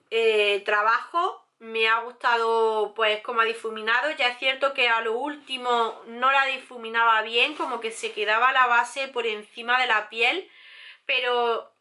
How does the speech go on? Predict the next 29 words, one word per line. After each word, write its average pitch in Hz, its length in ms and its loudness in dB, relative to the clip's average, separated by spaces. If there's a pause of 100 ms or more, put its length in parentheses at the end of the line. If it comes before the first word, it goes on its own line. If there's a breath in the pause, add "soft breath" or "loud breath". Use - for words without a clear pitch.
(140)
era 269 300 -2
porque 226 320 -10
yo 220 140 -6
creo 247 200 -6
que 214 140 -2
ya 226 220 2
no 247 140 -8
daba 240 220 4
la 208 160 0
pobre 220 280 -4
más 202 200 -2
de 190 140 -6
sí. - 460 -10 (420)
Pero 254 260 0 (460)
la 226 200 -6
verdad 220 280 0
es 277 80 -4
que 302 360 2
dif-, 240 320 -10
ha 226 100 0
difuminado 220 580 -2
muy 208 260 -6
bien, 277 420 0
ha 208 100 -2
integrado 220 540 -2
muy 208 160 -10
bien 208 160 -2
los 202 120 -4
productos, 262 640 -2